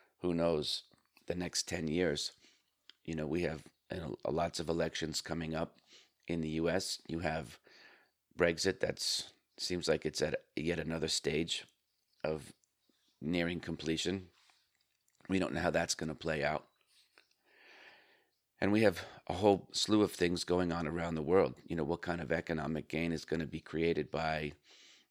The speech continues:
more of these peace arrangements in and around the Middle East that involve, you know, the ones that started with the U A E and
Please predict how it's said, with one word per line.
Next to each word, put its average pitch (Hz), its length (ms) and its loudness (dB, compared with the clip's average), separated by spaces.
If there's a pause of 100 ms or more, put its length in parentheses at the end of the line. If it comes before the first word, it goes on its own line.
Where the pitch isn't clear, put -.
(220)
more 87 240 2
of 69 100 -2
these 80 200 -2
peace - 340 -2
arrangements 82 760 -2 (160)
in 87 80 -2
and 85 100 -2
around 82 280 2
the 78 140 -4
Middle 85 220 2
East - 360 0 (100)
that 73 120 -2
involve, 80 680 -2 (100)
you 85 100 -6
know, 80 60 -2
the 73 100 -4
ones 82 200 -4
that - 140 -10
started 80 340 0
with 78 280 -4 (920)
the 85 100 -2
U 90 220 2
A 85 80 4
E 95 360 0 (760)
and 78 320 -2